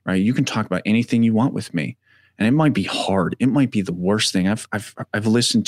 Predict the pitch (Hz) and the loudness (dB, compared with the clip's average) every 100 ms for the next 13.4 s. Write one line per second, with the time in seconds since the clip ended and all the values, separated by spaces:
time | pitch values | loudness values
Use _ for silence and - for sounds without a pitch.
0 | - 107 98 95 _ - - _ _ - | 2 2 2 0 _ -20 -20 _ _ -4
1 | 117 120 117 120 131 135 - - 107 - | 0 2 0 2 2 2 -2 -4 -6 -4
2 | 95 104 95 101 107 127 139 - - 92 | -4 0 2 4 2 2 0 -4 -6 -8
3 | - - 104 92 90 - - 95 92 92 | -6 -6 -2 2 2 -2 -6 -4 -2 0
4 | 104 131 170 - - _ _ _ 104 107 | 2 0 0 -4 -8 _ _ _ -2 -2
5 | - 101 104 - _ _ - 104 - - | 0 0 0 -6 _ _ -2 0 0 0
6 | 104 - 110 104 - 101 95 - _ - | -2 -2 -2 0 2 2 0 -4 _ -4
7 | - - - 107 113 113 - - _ - | -4 -2 -4 -2 0 -2 -4 -10 _ -4
8 | - 104 127 123 - _ _ 104 98 95 | 0 2 2 0 -10 _ _ 0 2 2
9 | 95 95 95 104 - 98 95 - 104 98 | 2 0 0 -2 -4 -4 -4 -2 0 0
10 | - 98 92 90 _ 107 95 92 90 82 | 0 0 0 0 _ 0 2 2 0 -4
11 | - 92 101 131 151 - _ - _ - | -4 -2 0 0 -2 -4 _ -20 _ -4
12 | 101 98 92 87 - _ _ _ 107 110 | 0 2 2 0 -2 _ _ _ 0 2
13 | 104 104 98 98 | 4 4 2 2